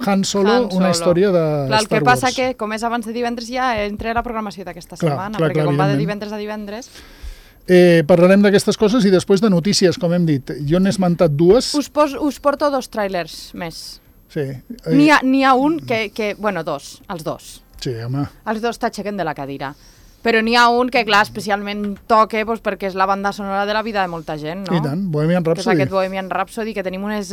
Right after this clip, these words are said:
Speaker 2: ganes de veure'l, però que haurem d'esperar fins al trenta,
Speaker 1: Novembre.
Speaker 2: trenta-u d'octubre, he vist
Speaker 1: Oh,
Speaker 2: avui.
Speaker 1: sí. Fins
Speaker 2: Sí,
Speaker 1: a
Speaker 2: sí, sí, ah, bueno, de, de, al novembre.
Speaker 1: I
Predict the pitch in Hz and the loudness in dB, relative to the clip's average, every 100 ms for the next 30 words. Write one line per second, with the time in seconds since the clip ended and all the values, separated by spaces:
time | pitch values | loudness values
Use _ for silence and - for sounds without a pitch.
0 | 180 196 196 196 185 190 202 226 214 180 | 0 0 0 -2 -2 -2 -2 -4 -6 -4
1 | 180 185 196 - 208 208 196 190 190 190 | -4 -4 -10 -8 -8 -8 -12 -8 -8 -6
2 | 196 160 165 151 135 123 226 233 254 349 | -2 2 4 4 0 -4 -4 -2 0 -2
3 | - - 330 320 240 180 175 165 160 156 | -8 -6 -4 -2 0 -2 -2 -4 -4 -6
4 | 156 151 147 - 156 _ - 165 - 151 | -8 -12 -14 -16 -20 _ -20 -20 -18 -18
5 | 151 160 143 185 - 127 202 190 190 208 | -12 -6 -4 -4 -4 -6 -4 0 2 0
6 | 180 151 156 190 220 - 214 202 - 180 | 0 -4 -6 -4 -4 -4 -10 -10 -10 -8
7 | 160 127 113 110 - - - - _ - | -6 -8 -10 -16 -18 -20 -20 -20 _ 2
8 | 208 254 | 6 4